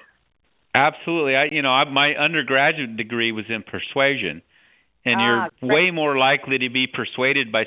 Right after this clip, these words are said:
Speaker 1: somebody that you like than somebody
Speaker 2: Mm-hmm.
Speaker 1: you don't like. I mean,
Speaker 2: Right.
Speaker 1: I, I mean, it's just, it's a huge factor. And if they don't like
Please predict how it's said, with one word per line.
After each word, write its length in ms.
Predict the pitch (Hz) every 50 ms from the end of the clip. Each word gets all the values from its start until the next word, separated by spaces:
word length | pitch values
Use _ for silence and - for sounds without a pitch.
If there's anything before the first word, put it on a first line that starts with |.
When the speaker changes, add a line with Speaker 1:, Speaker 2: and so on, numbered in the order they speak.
| -
Speaker 1:
somebody 360 | - 120 120 117 117 117 120 110
that 200 | 104 98 - -
you 120 | 110 101
like 460 | 95 95 90 104 117 131 - - - _ _ -
than 140 | - 113 110 -
somebody 280 | - 117 110 120 120 127
Speaker 2:
Mm-hmm. 80 | 127 139
Speaker 1:
you 80 | 143 143
don't 280 | 143 160 175 180 147 90
like. 400 | 92 78 73 67 - - - - _ _ _ _ _ _ -
I 60 | -
mean, 120 | 123 127 127
Speaker 2:
Right. 180 | 190 180 170 165
Speaker 1:
I, 200 | 156 151 131 147
I 40 | 147
mean, 100 | 147 147
it's 140 | 147 - -
just, 160 | - 151 - -
it's 220 | - 151 131 - 139
a 100 | 127 127 123
huge 520 | 120 123 127 143 160 180 175 165 156 135 - - -
factor. 560 | - 143 151 175 202 - - - 90 82 85 - _ - - - _ _ -
And 120 | 127 127 123
if 80 | 120 -
they 140 | 135 131
don't 340 | 123 113 139 143 175 196 156
like 220 | 160 156 165 170